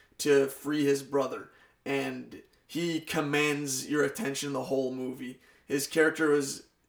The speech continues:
extremely interesting, cool, uh, not really funny, but the characters he interacts with, he has funny interactions with them. And, um, yeah, I just love this character. He just carries that movie, and it's,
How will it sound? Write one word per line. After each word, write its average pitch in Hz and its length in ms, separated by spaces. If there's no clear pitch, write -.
extremely 165 640
interesting, 151 680
cool, 175 720
uh, 160 320
not - 220
really 202 200
funny, 196 320
but 208 120
the 160 80
characters 170 400
he 156 80
interacts 151 480
with, 147 380
he 151 180
has 151 200
funny 151 280
interactions 143 540
with 147 220
them. 139 320
And, 139 340
um, 131 420
yeah, 151 240
I 147 80
just 143 260
love 147 260
this 143 180
character. 143 340
He 151 260
just - 300
carries 139 340
that 131 220
movie, 135 520
and 139 120
it's, - 460